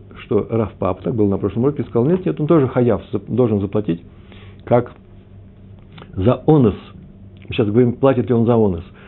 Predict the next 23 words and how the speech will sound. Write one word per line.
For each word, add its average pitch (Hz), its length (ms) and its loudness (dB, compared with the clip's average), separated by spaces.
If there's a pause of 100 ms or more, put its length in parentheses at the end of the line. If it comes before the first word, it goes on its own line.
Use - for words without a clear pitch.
(180)
По - 60 -2
дороге 165 320 4
туда 110 280 2
платит 110 340 0
за 135 80 4
онос, 175 220 2
по - 100 -4
дороге 117 300 4
обратно. 117 420 2
Онос — 156 320 2
это 117 220 0
непредвиденное 113 500 2
обстоятельство, 95 400 -4
молния. 107 360 0
По - 100 -14
дороге 131 260 4
обратно 143 380 0 (400)
за 113 160 4
онос 156 260 2
и 147 40 4
платит. 123 360 0 (1800)
Освобождается 143 920 2
от 110 200 -2